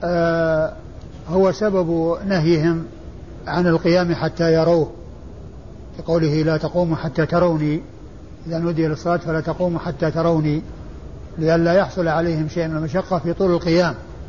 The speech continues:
قبل، آه، دخوله في الصلاة، وقد يعرض له عارض فيشغله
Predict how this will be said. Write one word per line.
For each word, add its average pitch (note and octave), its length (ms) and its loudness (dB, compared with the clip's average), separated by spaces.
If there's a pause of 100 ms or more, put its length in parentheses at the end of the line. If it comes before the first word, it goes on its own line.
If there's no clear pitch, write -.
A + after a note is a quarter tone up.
(760)
قبل، E3 500 2 (960)
آه، E3+ 440 2
دخوله E3+ 460 2
في D3 60 0
الصلاة، F3 420 2 (960)
وقد F3+ 1200 0
يعرض G3+ 320 2
له F3 280 2
عارض E3+ 420 2 (1120)
فيشغله E3+ 840 2